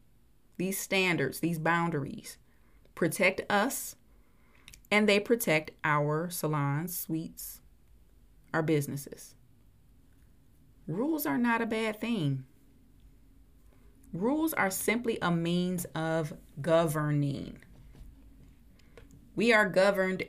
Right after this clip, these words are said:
every day by the federal government, the state government, the local government, our banks, families. The state where you hold your cosmetology license, they're governing your career as a hairstylist.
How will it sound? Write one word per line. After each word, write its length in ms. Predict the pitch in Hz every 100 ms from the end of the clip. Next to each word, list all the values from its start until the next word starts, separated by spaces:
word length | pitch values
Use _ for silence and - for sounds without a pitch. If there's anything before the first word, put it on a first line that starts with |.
| -
every 340 | 170 185 196
day 440 | 180 185 175 139 139 - - - - - - - -
by 220 | 190 190
the 80 | 190
federal 440 | 190 208 214 202
government, 460 | 175 170 143 143 -
the 140 | 208
state 340 | 208 214 202 -
government, 520 | 156 143 139 123 - - - - - - - - - - - - - - - -
the 160 | 196
local 380 | 208 220 220 190
government, 560 | 175 147 143 131 - - 185 - - - - 175
our 160 | 175
banks, 540 | 185 196 - - - -
families. 800 | 202 202 185 160 123 139 - - - - - -
The 120 | 190
state 320 | 190 214 240
where 140 | 226 214
you 240 | 208 220
hold 360 | 202 190 208 196
your 220 | 190 190
cosmetology 880 | - 175 185 185 175 175 190 202 208
license, 580 | 202 240 247 240 - - - - -
they're 140 | 202
governing 640 | 202 208 214 208 196 175
your 240 | 175 170 170
career 480 | - 170 190 202 156
as 220 | 170 170
a 80 | 170
hairstylist. 840 | 196 214 - - - - -